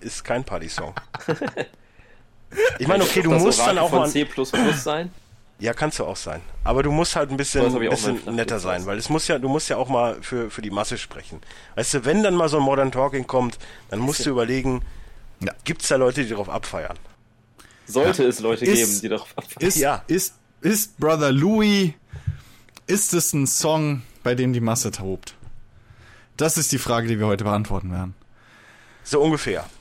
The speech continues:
Speaker 2: Ja.
Speaker 3: Ja.
Speaker 1: Und übrigens, ich hatte ja letztes Mal schon angekündigt mit meinen einzelnen Playlists, deswegen habe ich eine jetzt umbenannt, weil ich ja jemanden auf den Schlips getreten bin. Die heißt jetzt R and B, Rap und Co.
Speaker 3: Ah.
Speaker 1: Ich hoffe, das ist besser.
Speaker 2: Ja.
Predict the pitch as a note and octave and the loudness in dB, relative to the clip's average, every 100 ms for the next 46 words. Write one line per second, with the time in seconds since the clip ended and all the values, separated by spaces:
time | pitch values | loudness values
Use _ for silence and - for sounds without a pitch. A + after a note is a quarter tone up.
0 | - - A2 - F#2+ - - D3+ F#3 G3+ | -14 -6 -6 -4 -6 -2 -2 0 2 2
1 | G3+ - D3 D3 C#3+ B2+ A#2+ C3 A#2+ A2 | 2 0 -2 -2 0 0 0 -4 -4 -4
2 | A2 G#2+ A#2 A2+ A2 G#2+ - G2 G2 F#2 | -2 -4 -4 -4 -4 -4 -8 -6 -4 -4
3 | F#2+ - - G#2+ - F#2+ - A#2 A#2 G2 | -8 -10 -8 -8 -8 -10 -6 -4 -4 -8
4 | - - - - - G2+ - B2 G#2+ G#2+ | -10 -14 -16 -18 -14 -12 -8 -6 -4 -6
5 | G#2 - A2+ G#2+ G2+ C#3+ C3 A2 G#2 G2+ | -6 -4 -2 -2 -4 -4 -4 -2 -4 -4
6 | G#2 G2+ G#2+ G2+ G#2 G2 F#2 - G2+ - | -4 -4 -4 -4 -4 -6 -6 -8 -10 -8
7 | - - - - G2 G2+ A#2 - - - | -8 -8 -10 -10 -8 -8 -8 -8 -14 -16
8 | - - G2+ G#2 C3+ - A#2+ - - B2+ | -18 -10 -6 -2 -2 0 -4 -4 -2 2
9 | D#3 C#3 C#3+ B2 A2 C3 - A2 - A#2 | 2 2 -2 0 0 -2 -4 -6 -6 -6
10 | G#2 - - - _ _ _ _ _ _ | -6 -8 -20 -20 _ _ _ _ _ _
11 | _ _ _ - - - - F2 F2+ G#2+ | _ _ _ -20 -20 -20 -16 -12 -10 -8
12 | A2+ G#2+ F#2+ F#2+ A2 G#2+ G2 - G#2 - | -6 -6 -8 -6 -4 -4 -6 -6 -6 -4
13 | - B2 | -2 -2